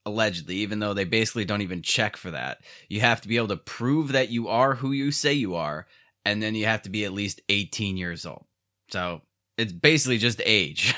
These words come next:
<laughs> I mean, everybody can fucking prove who they are. I, I'm sorry, that is not a fucking restriction to get, to have an I D of some sort. So it's just age.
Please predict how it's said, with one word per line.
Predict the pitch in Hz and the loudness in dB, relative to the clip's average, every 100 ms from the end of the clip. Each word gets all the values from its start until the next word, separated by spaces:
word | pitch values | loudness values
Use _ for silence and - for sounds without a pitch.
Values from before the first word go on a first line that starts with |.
| 104 | -4
<laughs> | - | -4
I | |
mean, | 113 110 | -2 0
everybody | - 135 131 127 110 | 0 0 0 0 -2
can | 110 92 | -4 -4
fucking | 110 98 95 | -4 -4 -6
prove | - 101 92 | -8 -8 -8
who | 92 | -6
they | 87 87 | -6 -4
are. | 73 - _ _ _ _ _ _ _ - | -6 -10 _ _ _ _ _ _ _ -2
I, | 117 | 2
I'm | 117 117 | 4 4
sorry, | - 113 90 | 2 0 0
that | 107 98 | -2 -4
is | 85 | -2
not | 104 95 | 0 0
a | 90 | -2
fucking | 95 90 90 | -6 -6 -8
restriction | 85 - 90 82 87 - | -6 -6 -6 -6 -10 -8
to | 101 | -8
get, | 92 - | -8 -8
to | 92 | -4
have | 92 90 | -2 0
an | 87 | -2
I | 92 | -2
D | 82 98 87 - | -2 -4 -4 -4
of | 98 87 | -4 -2
some | - 101 95 | -2 -2 -2
sort. | - 95 71 - _ _ _ _ _ _ _ _ _ - - | -4 -6 -6 -10 _ _ _ _ _ _ _ _ _ -20 -4
So | 113 | -2
it's | 113 | 0
just | 147 143 165 | -2 -2 2
age. | 175 - - | 2 0 -10